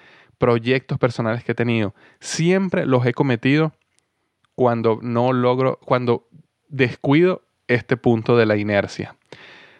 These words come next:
Trabajo muy duro, ¿verdad? O sea, uno, uno trabaja bien duro y cuando empieza a ocurrir ese momentum, eh, o momento de inercia,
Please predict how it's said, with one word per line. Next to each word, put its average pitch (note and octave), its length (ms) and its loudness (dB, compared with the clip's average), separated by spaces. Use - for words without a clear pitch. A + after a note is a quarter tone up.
Trabajo D3+ 340 2
muy F#3 160 2
duro, C#3 320 2
¿verdad? C3 320 2
O B2 60 0
sea, B2 160 -2
uno, C3+ 240 -2
uno C3+ 180 0
trabaja C3+ 280 2
bien D3 360 0
duro C#3+ 400 0
y C3 100 -8
cuando B2+ 300 -2
empieza F#3 560 -2
a - 20 2
ocurrir C#3 360 0
ese D#3+ 180 -4
momentum, A#2+ 880 -2
eh, G#2+ 440 0
o A2 120 -4
momento A2+ 440 -2
de C3+ 60 -2
inercia, A#2 760 -2